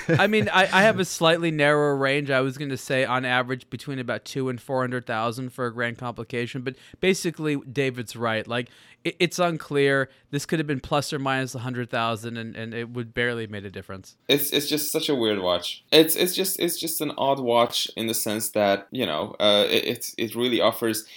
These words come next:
Speaker 2: I don't understand how these can be called a ground complication at all. Uh, you know, a ground complication,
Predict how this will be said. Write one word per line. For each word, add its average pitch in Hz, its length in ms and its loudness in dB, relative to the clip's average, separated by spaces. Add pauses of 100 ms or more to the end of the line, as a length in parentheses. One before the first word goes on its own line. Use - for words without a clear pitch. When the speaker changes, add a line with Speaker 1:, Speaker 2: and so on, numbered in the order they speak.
(160)
Speaker 2:
I 135 100 8
don't 180 120 6
understand 151 380 0
how 127 200 -2
these 131 200 -4
can 135 100 -6
be 107 80 -2
called 95 240 -2
a 95 40 -4
ground 98 240 -4
complication 95 640 -4
at 85 100 -4
all. 98 280 0
Uh, 78 200 -4
you 85 160 -4
know, 85 140 -4
a 95 60 -8
ground 107 200 -2
complication, 104 760 -2